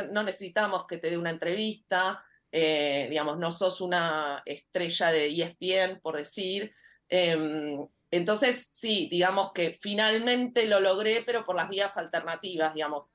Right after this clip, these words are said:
tratando de acercarme a sus amigos, convenciéndolos de que yo no estaba buscando ningún rédito extraperiodístico, extraliterario,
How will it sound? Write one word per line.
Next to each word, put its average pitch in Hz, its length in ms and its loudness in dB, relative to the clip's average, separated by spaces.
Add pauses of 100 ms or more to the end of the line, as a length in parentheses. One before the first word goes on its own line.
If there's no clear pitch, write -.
(100)
tratando 190 400 2
de 190 80 6
acercarme 185 480 0
a 190 40 -2
sus 180 220 -10
amigos, 220 460 0
convenciéndolos 190 1200 0
de 160 180 -10
que 147 100 -10
yo 180 220 -2
no 185 80 -2
estaba 190 280 0
buscando 185 380 -2
ningún 175 460 -4
rédito 175 920 0 (360)
extraperiodístico, 160 1300 0
extraliterario, 196 1300 0